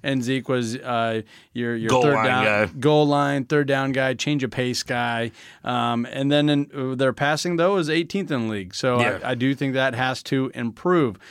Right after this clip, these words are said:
Speaker 1: What differentiates Dallas from a lot of other teams is their defense.
Speaker 2: Yeah.
Speaker 1: They have a pretty darn good
Speaker 2: Pretty
Speaker 1: pass
Speaker 2: dang
Speaker 1: defense.
Speaker 2: good defense.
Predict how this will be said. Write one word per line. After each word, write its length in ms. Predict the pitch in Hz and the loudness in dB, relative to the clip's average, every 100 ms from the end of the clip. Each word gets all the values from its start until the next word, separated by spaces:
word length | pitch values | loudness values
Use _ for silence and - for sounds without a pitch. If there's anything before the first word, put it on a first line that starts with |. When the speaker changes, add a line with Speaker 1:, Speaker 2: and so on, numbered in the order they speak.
| - _ | -20 _
Speaker 1:
What 160 | 139 139 | -2 0
differentiates 720 | 156 135 156 147 147 139 113 | 0 2 0 2 0 -2 -4
Dallas 480 | 123 127 151 160 135 | -4 0 2 0 -2
from 160 | - 131 | -2 -2
a 40 | |
lot 200 | 123 123 | 0 0
of 60 | 120 | 0
other 200 | 165 196 | 0 0
teams 400 | - 139 135 143 | -2 -4 -2 -4
is 180 | 135 127 | -4 -2
their 160 | 151 156 | 0 2
defense. 600 | 160 214 214 117 92 - | 0 -2 -4 -6 -6 0
Speaker 2:
Yeah. 260 | 127 113 82 | 2 0 -2
Speaker 1:
They 200 | 139 135 | 0 0
have 140 | 147 | 0
a 60 | 156 | -2
pretty 300 | - 151 147 | -2 -2 2
darn 280 | 139 139 143 | 2 2 0
good 200 | 135 131 | 0 0
Speaker 2:
Pretty 180 | 123 131 | 0 2
Speaker 1:
pass 160 | 131 | 0
Speaker 2:
dang 260 | 123 127 123 | 2 2 2
Speaker 1:
defense. 80 | 110 | 0
Speaker 2:
good 140 | 117 | 0
defense. 460 | 107 104 104 98 90 | 2 0 2 0 -2